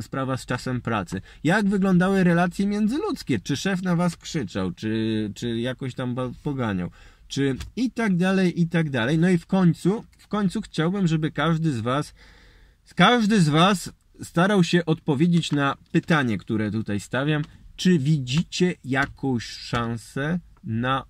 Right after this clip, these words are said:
organizowanie takiej, no, ruchu samoobrony w takim, takim zakładzie pracy? No, bo, bo, bo to, to jest, to, to jest ważne pytanie. No, często właśnie jak tam są, y, pracownicy gastronomii pr-, pracujący w jakichś tam restauracjach cztero-, pięcioosobowych, no to w-,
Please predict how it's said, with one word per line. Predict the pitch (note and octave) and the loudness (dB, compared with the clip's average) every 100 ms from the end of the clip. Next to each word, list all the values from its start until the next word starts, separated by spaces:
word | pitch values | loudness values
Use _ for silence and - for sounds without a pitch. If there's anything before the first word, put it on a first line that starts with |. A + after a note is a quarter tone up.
| - | -6
organizowanie | C#3 B2+ B2 B2 A2 G#2+ G#2+ C3 B2+ A#2 - _ _ _ _ _ | -4 -2 -2 -2 -2 -2 -2 -2 -2 -4 -6 _ _ _ _ _
takiej, | G#2 G#2 G#2+ G#2 G2 F#2 | -8 -6 -4 -2 -4 -4
no, | G2+ F#2+ - - - - - - - - _ | -6 -8 -10 -16 -12 -10 -12 -18 -20 -20 _
ruchu | - G#3+ A3 F3 | 2 4 4 4
samoobrony | F3 F3+ F3+ D#3+ E3 A#2 E2+ | 6 6 6 6 4 2 -4
w | - | -6
takim, | F#2+ - G2 - | -10 -6 -8 -6
takim | G2+ - G2 | -6 -4 -4
zakładzie | G2 - G#2 G#2 | -4 -4 -4 -4
pracy? | - F2+ - - - - | -6 -10 -10 -16 -16 -12
No, | F2 | -8
bo, | D#3+ | -6
bo, | G#3+ A3 | -4 -6
bo | A#3+ | -6
to, | A3+ A#3+ | -8 -2
to | D4 | 0
jest, | F#3+ D3+ | 0 0
to, | |
to | E3+ G#3+ | -2 0
jest | A#2 | 0
ważne | A2 G#2+ G#2 G2 | -2 -2 -4 -6
pytanie. | D#3 G#3 C3+ G2+ | -4 -2 0 0
No, | E2+ | -2
często | E2 A2 G#2 A#2 | -4 -6 -6 -6
właśnie | G#2 G#2 G#2+ G2 - - _ A2 | -6 -6 -6 -6 -10 -20 _ -6
jak | G#2 F#2 | -4 -4
tam | - G2+ G2 - - | -4 -4 -4 -8 -20
są, | - B2+ A#2 E2+ G#2 G2+ | -8 -4 -4 -4 -6 -6
y, | |
pracownicy | G#2+ A#2+ B2+ A2 B2+ C3 | -4 -4 -4 -2 -2 -2
gastronomii | A2 A#2 - A2 G#2+ C3 A#2 | -2 -4 -4 -4 -2 -2 -2
pr-, | G#2 A2 | -4 -6
pracujący | A2+ G#2 G#2+ A2 A2+ A2 | -6 -4 -4 -4 -2 -4
w | G2 | -2
jakichś | G#2 F#2+ G2+ - | -4 -4 -8 -6
tam | G2 F#2 | -8 -6
restauracjach | G#2+ A#2 - A2 B2+ C#3+ B2+ G#2+ | -4 -4 -4 -2 -2 -2 -4 -4
cztero-, | - - A#2+ A2 | -8 -6 -4 -2
pięcioosobowych, | A2 G#2+ G2+ G#2+ G#2+ A2+ D3+ C4 E3 G2 | -2 -4 -4 -4 -4 -6 -4 -2 -2 -2
no | G2+ F#2 | -4 -6
to | G#2 | -6
w-, | F#2 | -8